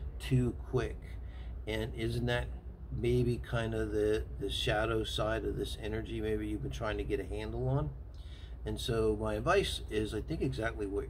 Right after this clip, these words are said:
what this is saying, you know, really get clear, really be clear, be direct, be kind of commanding here with the King of Swords, and then take control of this and slow it down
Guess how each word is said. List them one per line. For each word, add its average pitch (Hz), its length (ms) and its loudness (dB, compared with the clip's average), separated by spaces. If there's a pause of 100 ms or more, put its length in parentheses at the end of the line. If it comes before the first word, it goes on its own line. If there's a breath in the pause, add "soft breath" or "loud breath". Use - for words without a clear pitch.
(140)
what 107 220 0
this - 240 -4
is 131 100 -6
saying, 113 380 -2 (420 loud breath)
you - 100 -4
know, 113 300 0 (180)
really 143 280 8
get 131 240 4
clear, 113 480 6
really 110 360 2
be 117 220 0
clear, 113 480 4
be 113 220 -4
direct, 104 640 -2
be 117 220 -6
kind 139 120 2
of 135 160 0
commanding 107 760 0 (440 loud breath)
here 113 220 -2
with 110 260 -2
the 98 120 -2
King 110 360 -4
of 98 140 -6
Swords, 110 640 0 (440 loud breath)
and 104 160 -2
then 110 200 0
take 135 260 2
control 120 640 4
of 98 80 2
this 92 400 -4
and 95 160 -6
slow 131 400 6
it 131 120 6
down 107 360 0